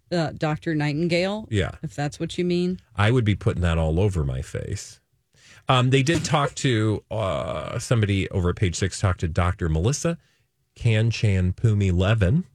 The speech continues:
Speaker 2: a board-certified dermatologist and founder of Entier Dermatologist. She told Page Six that the use of bird poop in skincare does, in fact, date back to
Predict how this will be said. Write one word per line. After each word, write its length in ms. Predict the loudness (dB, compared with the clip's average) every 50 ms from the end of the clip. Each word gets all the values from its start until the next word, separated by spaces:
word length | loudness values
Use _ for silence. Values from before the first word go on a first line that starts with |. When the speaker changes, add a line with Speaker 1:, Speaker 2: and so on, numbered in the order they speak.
| _ _ _ _ _ _ _ _ _ _ _ _ -2
Speaker 2:
a 80 | -2
board-certified 680 | 0 2 2 0 0 0 -2 -2 -2 -2 -2 -2 -2
dermatologist 680 | -2 -2 -4 -4 -4 -4 -4 -4 -4 -4 -4 -6 -4 -4
and 100 | -4 -2
founder 300 | -2 -2 -2 0 -2 -2
of 80 | -4 -2
Entier 540 | -2 -2 -2 -2 -2 -4 -4 -2 -2 -4 -4 -2
Dermatologist. 960 | -2 0 0 -2 -4 -4 -6 -4 -2 -4 -4 -4 -6 -8 -8 -10 _ _ _ _ _ _ _ _ _ _ _ _
She 340 | -14 -12 -6 -4 -2 -2 -2
told 340 | -2 -2 0 0 0 0 0
Page 260 | -2 -2 -2 -2 -4
Six 540 | -6 -4 -4 -4 -4 -6 -12 -20 -20 -20 _ _ _ _ _ _ _ _ _ _ _ -2
that 100 | -2 0
the 120 | 2 2 4
use 440 | 4 4 4 4 2 0 -4 -6 -8 -6 -2
of 560 | 0 0 2 2 2 0 0 -2 -6 -10 -16 _ _ _ _
bird 320 | -4 -2 0 0 0 0 0
poop 200 | 0 0 0 0
in 80 | 0 -2
skincare 680 | -2 -2 -2 0 0 0 0 0 0 0 0 0 -2 -4 _ _ _ _ _ _ _ -4 0
does, 240 | 2 2 2 2 2
in 100 | 2 2
fact, 440 | 2 0 -2 -2 -2 -6 -10 -8 -4
date 240 | -2 -2 -2 0
back 280 | 0 0 0 0 -2 -4
to 320 | -4 -4 -2 -2 -2 -2